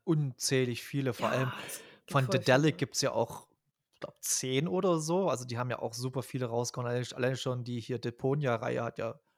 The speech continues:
Speaker 1: vier oder fünf
Speaker 2: Ich
Speaker 1: Teile,
Speaker 2: glaube, die
Speaker 1: also
Speaker 2: haben jetzt auch wieder ein neues rausgebracht, wenn das von denen war. Children of Shadows oder wie das heißt, glaub ich.
Speaker 1: Okay.
Speaker 2: Bevor ich jetzt hier, das soll ganz gut sein wieder.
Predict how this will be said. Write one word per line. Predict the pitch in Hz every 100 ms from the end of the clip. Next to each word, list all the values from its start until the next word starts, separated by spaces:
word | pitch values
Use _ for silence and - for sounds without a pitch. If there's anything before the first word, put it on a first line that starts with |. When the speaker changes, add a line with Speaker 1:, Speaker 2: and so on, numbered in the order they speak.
| _ _
Speaker 1:
vier | - - 131
oder | 117
fünf | 123 113
Speaker 2:
Ich | - 113
Speaker 1:
Teile, |
Speaker 2:
glaube, | 220 285 302
die | 277
Speaker 1:
also |
Speaker 2:
haben | 262
jetzt | 247 254 -
auch | 220 269
wieder | 294 254
ein | 220
neues | 208 220 349 - -
rausgebracht, | 240 240 240 240 247
wenn | 220
das | 220 -
von | 233 214
denen | 208 185
war. | 165 165 185 254 381 392 _ _ _
Children | - - 233 240 269 262 254
of | 214 208
Shadows | - 233 247 349 359
oder | 302 320
wie | 330
das | 339 -
heißt, | 349 339 359 403 403 - - _ _ _ _ _ _ -
glaub | 233 233 240
ich. | 349 370 - - - _
Speaker 1:
Okay. | 123 - 127 202
Speaker 2:
Bevor | 196 226
ich | 220 240
jetzt | 233
hier, | 254 247 - - -
das | 262 302
soll | 349 294
ganz | 285 269 -
gut | 214 208
sein | 226 233 226
wieder. | 220 240 254 320